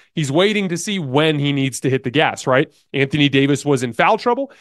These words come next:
In addition to that, he picked up his second foul being physically aggressive with a rip through to the left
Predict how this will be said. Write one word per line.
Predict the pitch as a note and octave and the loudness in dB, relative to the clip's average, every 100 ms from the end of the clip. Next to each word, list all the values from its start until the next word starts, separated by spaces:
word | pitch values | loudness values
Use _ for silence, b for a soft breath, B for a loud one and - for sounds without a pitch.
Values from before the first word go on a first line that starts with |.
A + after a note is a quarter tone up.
| b | b
In | C#3+ | 0
addition | C#3 G#3+ A#3 | 4 2 2
to | G3+ | 0
that, | G#3+ G3 | 0 -2
he | D3+ | -6
picked | - G3+ A3 | -4 -2 0
up | G#3 | 0
his | E3+ - | -2 -2
second | F#3 F3 D3 | -2 -2 -4
foul | G#3+ A#3 F3 D3+ b _ - | -2 2 2 0 b _ -8
being | F3 G3+ G#3 F3 | -2 -2 0 0
physically | - F3+ F3 F3+ D#3 | 2 2 0 0 0
aggressive | B2 D3+ G3 - D3+ C3 | 0 0 -2 0 -2 0
with | C3 | -4
a | |
rip | A#2+ B2 F3+ - | -6 -4 -6 -4
through | F#3+ E3+ | -2 0
to | |
the | C#3 | 2
left | C3+ G#3 D3 - | 2 2 2 -2